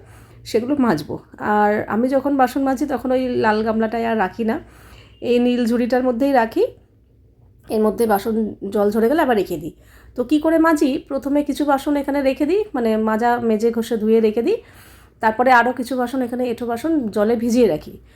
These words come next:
তারপরে যতটুকু এখানে জায়গা ধরে রাখি ধোয়া বাসন, তারপরে চলে যাই ঘর ঝাড় দিতে। ঘরটা ঝাড় দিতে দিতে এখানে জল ঝরে যায়। যেই বাসনগুলো ধোয়া হয়ে যায়, সেই বাসনগুলো আবার জায়গা মতো রেখে দিই।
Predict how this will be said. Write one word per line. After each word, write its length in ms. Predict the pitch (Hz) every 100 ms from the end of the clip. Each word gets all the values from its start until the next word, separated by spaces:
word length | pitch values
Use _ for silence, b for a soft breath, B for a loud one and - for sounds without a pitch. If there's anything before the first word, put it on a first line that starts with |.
| b b b -
তারপরে 500 | 220 226 285 349 294
যতটুকু 480 | 233 233 247 269 277
এখানে 220 | 277 262
জায়গা 300 | 240 226 247
ধরে 280 | 220 254 254
রাখি 300 | 240 269 240
ধোয়া 220 | 233 233
বাসন, 320 | 247 285 330
তারপরে 320 | 226 208 226
চলে 200 | 226 214
যাই 140 | 233 226
ঘর 200 | 220 208
ঝাড় 220 | 202 147
দিতে। 240 | - - - b b b -
ঘরটা 320 | 240 247 277
ঝাড় 240 | 233 247 240
দিতে 160 | 269
দিতে 280 | 269 262 294
এখানে 240 | 277 269
জল 240 | 262 254 262
ঝরে 180 | 277 254
যায়। 200 | 247 285 b b b -
যেই 180 | 233 269
বাসনগুলো 400 | 262 285 269 277
ধোয়া 300 | 220 262 277
হয়ে 220 | 269 285
যায়, 220 | 233 240 -
সেই 220 | - 254 247
বাসনগুলো 420 | 247 269 247 254
আবার 160 | 247
জায়গা 260 | 233 208 220
মতো 220 | 233 247
রেখে 240 | 226 226 254
দিই। 160 | 403